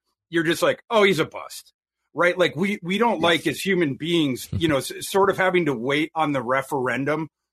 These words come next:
Speaker 1: We want, we wanna be able to say, like, "Oh, he's this or she's that," right? Like, we, we want the answer in our head. Like, the, the, the idea of, like, waiting it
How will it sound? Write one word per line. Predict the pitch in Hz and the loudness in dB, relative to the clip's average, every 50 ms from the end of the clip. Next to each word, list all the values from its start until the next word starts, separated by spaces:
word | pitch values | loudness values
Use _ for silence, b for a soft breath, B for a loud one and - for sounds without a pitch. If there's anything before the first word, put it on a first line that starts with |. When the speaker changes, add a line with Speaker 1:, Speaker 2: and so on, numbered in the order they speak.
| _ - | _ -6
Speaker 1:
We | 147 190 202 | -4 -2 -2
want, | 190 190 196 190 185 175 170 | 0 0 2 2 2 2 0
we | 151 165 196 196 | -2 -2 -2 0
wanna | 185 196 196 190 | 2 2 2 2
be | 151 151 160 175 | 2 2 0 0
able | 175 170 151 | 2 0 0
to | 151 | -2
say, | 127 - - 165 160 | -2 -2 -2 0 0
like, | 147 139 131 - - | 0 0 -2 -2 0
"Oh, | 185 185 160 127 | 2 2 2 0
he's | - - 208 196 175 113 110 101 | 0 -4 -4 -4 -4 -6 -10 -10
this | - 135 110 85 - - - 139 | -6 -6 -6 -6 -8 -14 -12 -10
or | 127 117 | -10 -10
she's | - - - 208 214 208 185 131 120 - | -8 -8 -4 -2 0 0 -2 -2 -6 -8
that," | 127 127 101 - - _ _ _ _ _ _ _ _ _ _ - | -8 -6 -6 -8 -10 _ _ _ _ _ _ _ _ _ _ -2
right? | 143 160 165 165 151 | 2 2 2 2 2
Like, | 156 151 - | 0 0 2
we, | 180 202 202 | 2 0 0
we | - 160 190 185 | 0 0 -2 0
want | 170 151 165 175 175 156 - | 0 2 2 2 2 2 -2
the | - 170 151 147 156 | -6 -6 -4 -2 0
answer | 156 147 - - 165 156 151 | 0 -2 -2 -2 0 0 0
in | 143 135 | 2 0
our | 131 117 | 0 0
head. | 110 139 143 120 101 - b b b b b b - | 0 0 -2 -2 -4 -8 b b b b b b -6
Like, | 160 151 120 - | -4 -4 -2 0
the, | 160 160 147 135 - - | 0 2 2 2 0 -2
the, | 127 120 151 147 135 131 127 | -2 0 0 0 0 0 -4
the | 123 147 151 160 | -4 -4 -2 0
idea | 151 135 - - 160 185 | 0 -2 -2 2 2 2
of, | 175 139 | 4 4
like, | 151 175 156 117 - | 2 0 0 0 -2
waiting | 117 123 139 143 151 147 160 165 156 | -4 -4 -2 0 0 2 2 2 0
it | 139 | -2